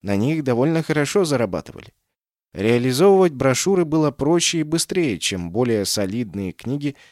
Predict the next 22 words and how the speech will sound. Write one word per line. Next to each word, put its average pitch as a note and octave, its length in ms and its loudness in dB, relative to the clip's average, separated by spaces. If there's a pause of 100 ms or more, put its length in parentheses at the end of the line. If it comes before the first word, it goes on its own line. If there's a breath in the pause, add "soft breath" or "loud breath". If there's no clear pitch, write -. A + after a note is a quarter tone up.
(100)
тем G#2 200 -4
более D#3+ 240 2
что C#3+ 260 2
большинство A#2+ 560 -2
напечатанных C3+ 680 -2
экземпляров G#2+ 600 -2 (220 soft breath)
обычно D3 400 -2
можно C3+ 340 0
было C3 220 0
распространять, A#2 800 -4
не A#2 180 -4
отходя G2+ 460 -4
от G#2 100 -6
мастерской. G2+ 640 -6 (380)
Мы C#3 240 -2
никогда D#3+ 460 0
не C#3 120 2
узнаем, B2+ 340 0
сколько C#3+ 380 -2
таких F#2+ 380 -8
новостных G2 420 -4
брошюр F#2 480 -4